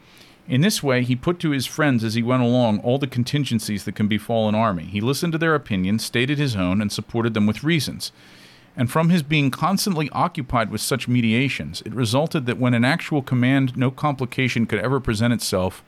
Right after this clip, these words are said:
with which he was not prepared to deal. Now, I would say there, a lot of our guys like to play video games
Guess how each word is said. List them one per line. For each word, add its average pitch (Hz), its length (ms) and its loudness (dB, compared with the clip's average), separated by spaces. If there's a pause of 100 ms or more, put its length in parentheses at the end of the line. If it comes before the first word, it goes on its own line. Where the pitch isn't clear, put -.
(580)
with 110 140 0
which 113 160 0
he 127 60 0
was 113 200 0
not 107 200 0
prepared 98 320 -2
to 107 80 0
deal. 123 320 0 (580)
Now, 127 340 2 (560)
I 127 100 0
would 143 160 -2
say 170 260 2
there, 139 380 2 (920)
a 113 60 -6
lot 131 220 2
of 120 80 -2
our 120 100 4
guys 110 320 2
like 107 120 2
to - 60 -12
play 117 180 0
video 139 300 2
games 78 320 -8